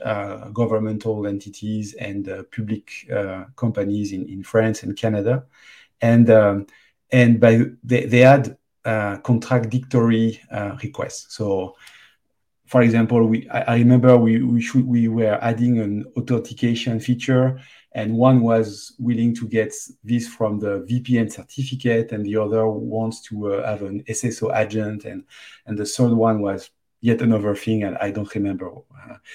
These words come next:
and it was always, uh, a balance between the usage of the authentication and the level of security that it will bring. And, uh, basically, if we were looking at all the requests coming from sales,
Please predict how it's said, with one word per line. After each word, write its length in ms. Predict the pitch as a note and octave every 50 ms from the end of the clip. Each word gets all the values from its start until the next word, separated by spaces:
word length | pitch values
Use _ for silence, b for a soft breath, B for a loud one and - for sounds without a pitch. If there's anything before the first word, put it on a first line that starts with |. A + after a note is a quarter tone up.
| B B B -
and 140 | B2+ C3+
it 120 | C#3 C3+ C3
was 220 | D#3 C3+ B2+ C3
always, 640 | - D3 D3+ D3+ D3 C#3+ D3 C#3+ C3+ C3 - - b b b b b b b -
uh, 360 | - A2 A2 A2 G#2 G2+ - - -
a 60 | A2+
balance 420 | A2 C3 C3 C3+ C#3 C3 B2 A#2+
between 500 | G2+ A2+ - - - B2+ A#2 A#2 A#2 A2
the 140 | G#2+ G#2+ G2+
usage 640 | G2+ A2 C3 C#3+ C3+ C3+ B2 A#2 - - - - _ _ _ -
of 160 | A2 G2+ F#2+
the 160 | G#2 G2+ F#2
authentication 800 | F2+ - F#2+ - - G2+ - - A#2 A#2+ A#2 - C#3 C3+ C3+ C#3 C#3
and 160 | - A2 A2
the 120 | G#2 G#2+ G#2
level 320 | A2+ B2 B2 B2+ B2 A#2
of 80 | G#2+ -
security 580 | - A2+ A2+ - B2 A2+ G#2+ - - - A2
that 160 | G#2 G#2 F#2 - - _ -
it 160 | - - -
will 120 | - G#2 G2
bring. 240 | - F#2+ - - - _ _ b b b b b b b b b _
And, 340 | A#2 A#2 A#2 A#2 A#2 A2+ A#2
uh, 360 | A#2 A2+ A2 G#2+ G#2+ G#2 G#2
basically, 400 | G2+ A#2 B2 A#2+ C3 C3 - D#3+
if 140 | C3+ C3+ -
we 140 | B2 A#2 A2+
were 220 | A2 A2 A2 G#2
looking 400 | G#2 A2+ A#2+ A#2 - - C3+ A#2+
at 140 | A2 G2+ - -
all 120 | C3+ B2+
the 140 | A#2 A2 G#2
requests 580 | F#2+ G2+ G2 - - D3 F3+ F#3 - - - _ _ _ _
coming 300 | - A2+ A2 A2+ A2 A2
from 240 | A2 - G#2 G2+ G2+
sales, 400 | - - A2 G2+ G2+ - -